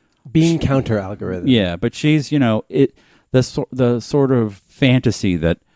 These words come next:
Speaker 2: you know, the Hemingways of the world, you go get drunk all day long, and then after dinner, you, you, you have a snifter of brandy, and you type a couple of pages of your
Speaker 1: Look.
Speaker 2: f-, great novel. Like, that's not how it works.
Speaker 1: I just think that,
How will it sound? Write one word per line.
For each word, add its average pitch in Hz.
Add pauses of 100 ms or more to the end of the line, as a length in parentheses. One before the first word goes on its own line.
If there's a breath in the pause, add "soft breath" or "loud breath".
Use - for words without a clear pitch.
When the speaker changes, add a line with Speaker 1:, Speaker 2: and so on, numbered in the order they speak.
(440)
Speaker 2:
you 107
know, 82
the 110
Hemingways 98
of 95
the 85
world, 87
you 92
go 135
get 131
drunk 120
all 110
day 101
long, 95 (340 soft breath)
and 101
then 98
after 113
dinner, 104
you, 82 (160)
you, 95
you 95
have 107
a 92
snifter 127
of 98
brandy, 101
and 92
you 82
type -
a 98
couple 98
of 90
pages 95
of 92
your 82
Speaker 1:
Look. -
Speaker 2:
f-, 90
great 98
novel. 87 (400 soft breath)
Like, 90
that's -
not 92
how 85
it 82
works. - (160)
Speaker 1:
I 175
just 185
think 147
that, 120